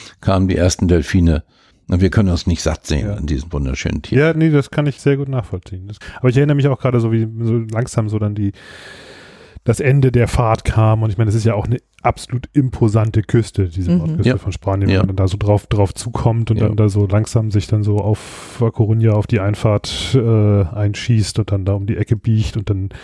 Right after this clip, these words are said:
Speaker 2: sich diesen Wellenbrecher anguckt, der da
Speaker 1: <laughs>
Speaker 2: steht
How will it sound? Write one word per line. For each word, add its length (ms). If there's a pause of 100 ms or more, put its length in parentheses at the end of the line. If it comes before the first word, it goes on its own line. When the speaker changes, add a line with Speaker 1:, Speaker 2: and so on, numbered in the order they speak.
(1300)
Speaker 2:
sich 280
diesen 340
Wellenbrecher 720
anguckt, 760
der 160
da 380
Speaker 1:
<laughs> 400
Speaker 2:
steht 460